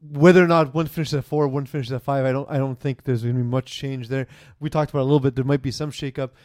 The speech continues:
but I think, um, I think we're, we're likely to see either a five Terror Squad face a four Taco Tuesday or vice versa. Um, that's to me gonna be the most interesting matchup. I think Lightweight will get in and, and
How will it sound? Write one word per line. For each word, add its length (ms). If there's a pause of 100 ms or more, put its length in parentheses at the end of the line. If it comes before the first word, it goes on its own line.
(220)
but 120
I 100
think, 460 (360)
um, 1000
I 100
think 220
we're, 180
we're 200
likely 420
to 80
see 520 (240)
either 240
a 40
five 320
Terror 220
Squad 420
face 240
a 60
four 180
Taco 280
Tuesday 340
or 160
vice 240
versa. 420 (560)
Um, 540
that's 360
to 120
me 100
gonna 160
be 80
the 60
most 180
interesting 220
matchup. 340
I 120
think 400
Lightweight 420
will 160
get 180
in 160
and, 220
and 440